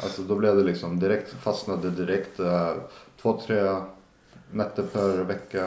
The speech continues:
eh, direkt liksom. Det var så här. Och, eh, och det började ju skeva ganska omgående. Då bl-, då började ju b-, pillerna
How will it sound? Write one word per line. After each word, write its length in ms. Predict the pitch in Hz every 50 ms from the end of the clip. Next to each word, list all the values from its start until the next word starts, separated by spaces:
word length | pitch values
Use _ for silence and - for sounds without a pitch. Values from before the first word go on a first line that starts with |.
| 95 - - - - - - _ _ - -
eh, 320 | - - 104 98 95 95 90 90
direkt 300 | 95 95 98 95 - -
liksom. 280 | 87 - - - 87
Det 60 | 87 90
var 100 | 90 87
så 140 | - -
här. 140 | 85 80 80 80 - - - - - - - - - - - - - - - - - - - - - -
Och, 340 | 120 120 123 120 - -
eh, 380 | 131 123 117 117 113 113 110 107 101 98 - - - - - _ _
och 120 | - 123 117
det 100 | 120 113
började 320 | 110 127 127 123 117 123
ju 80 | 127 127
skeva 300 | - 127 107 101 92 95
ganska 320 | 95 98 95 90 - 95
omgående. 500 | 90 87 92 101 110 107 104 87 87 85
Då 100 | 85 92
bl-, 420 | 92 87 98 82 85 98 92 90
då 60 | 104 104
började 400 | 101 110 110 107 104 95 92 101
ju 120 | 98 95
b-, 200 | 87 107 101 90 - -
pillerna 340 | - 98 98 98 98 95